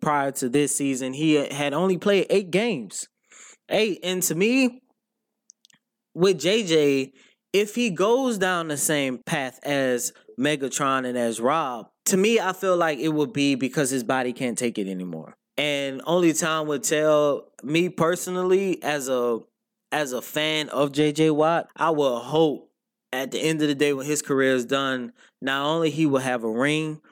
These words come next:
but he's able to bounce back from those injury-prone years he had.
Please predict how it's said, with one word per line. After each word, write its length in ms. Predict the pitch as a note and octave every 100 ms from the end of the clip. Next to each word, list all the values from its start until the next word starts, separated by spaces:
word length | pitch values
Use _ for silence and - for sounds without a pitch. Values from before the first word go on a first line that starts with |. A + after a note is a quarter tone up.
| _ A#2+
but 480 | C3+ C3+ C3 - _
he's 360 | - E3 D#3+ - -
able 400 | E3 D3+ C#3 A#2+
to 580 | - C#3+ C3 B2+ A#2+ A#2 _ _ _ _ _ _ _ _ _ _ _ -
bounce 480 | C3 F3 E3+ D3
back 380 | B2+ C3+ D3+ B2
from 220 | - C#3
those 200 | C3+ B2+
injury-prone 720 | A2+ C#3+ C3 B2+ C3+ C#3 B2+
years 300 | A#2+ A#2+ A2
he 140 | A#2 A2+
had. 300 | G2+ F#2+